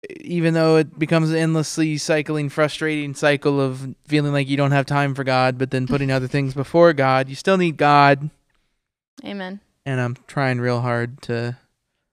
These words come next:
Speaker 2: to get back with God, so.
Speaker 1: Yeah.
Speaker 2: But we are recording this in a church. It is my church. And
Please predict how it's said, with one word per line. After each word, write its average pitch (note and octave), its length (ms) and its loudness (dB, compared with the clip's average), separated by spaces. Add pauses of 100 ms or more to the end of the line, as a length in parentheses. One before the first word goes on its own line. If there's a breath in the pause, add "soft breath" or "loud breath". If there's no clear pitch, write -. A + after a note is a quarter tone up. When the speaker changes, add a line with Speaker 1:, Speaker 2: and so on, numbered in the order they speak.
(540)
Speaker 2:
to - 40 -12
get G#2+ 120 -10
back A2+ 240 -8
with C#3 120 -14
God, - 400 -10
so. - 300 -10
Speaker 1:
Yeah. G#3+ 320 -12 (500)
Speaker 2:
But - 240 -10 (360)
we C#3 100 0
are G3 100 4
recording A3 440 -2
this F#3+ 160 -4
in F#3 80 -4
a G3 80 -2
church. - 480 -4 (720)
It B2 140 -4
is C#3 140 2
my D3+ 200 -4
church. - 520 -8 (1900)
And A#2+ 380 -6